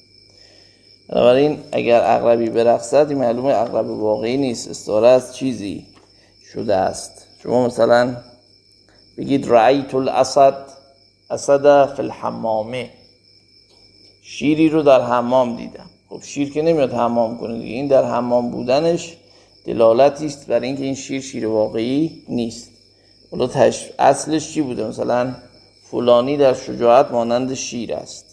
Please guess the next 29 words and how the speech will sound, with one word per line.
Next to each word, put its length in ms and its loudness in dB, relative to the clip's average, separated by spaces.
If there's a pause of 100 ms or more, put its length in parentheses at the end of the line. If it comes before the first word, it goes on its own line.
(160)
بعد 160 -4
دیگه 120 -2
ما 80 2
اون 100 2
فلانی 520 0
رو 120 0
حذف 340 2
کردیم، 640 -2
بعد 240 0
گفتیم 260 -4
شیر. 440 -8 (840)
بعد 160 2
برای 120 4
اینکه 140 0
ما 140 4
بفهمیم 360 2
این 120 -4
شیر 320 -8
اون 120 -2
شیر 520 -2 (1160)
واقعی 480 4
نیست، 280 -4
میگیم 180 -4
مثلاً 440 0
شیری 420 -2
رو 120 -6
در 200 4
حمام 540 -4
دیدم. 360 -18